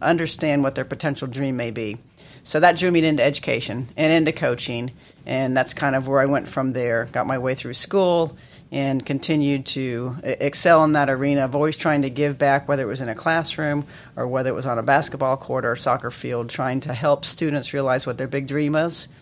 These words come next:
and be supportive in any manner that I could. So that kind of led itself into leadership opportunities.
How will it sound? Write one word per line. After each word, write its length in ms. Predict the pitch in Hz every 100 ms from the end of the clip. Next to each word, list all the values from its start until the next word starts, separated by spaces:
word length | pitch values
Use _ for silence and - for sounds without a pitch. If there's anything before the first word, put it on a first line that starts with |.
| _ - -
and 180 | 147 143
be 80 | 147
supportive 480 | - 120 135 131 127
in 100 | 127
any 140 | 127
manner 280 | 123 120 120
that 100 | 107
I 80 | 104
could. 320 | - 127 113
So 340 | - 175 156 - - -
that 300 | - 180 196
kind 240 | - 196 180
of 200 | 151 151
led 320 | 147 165 170
itself 440 | 175 151 175 160
into 760 | - 170 170 - 180 160 156 147
leadership 460 | 151 170 180 185 185
opportunities. 920 | 170 170 170 185 180 196 240 - -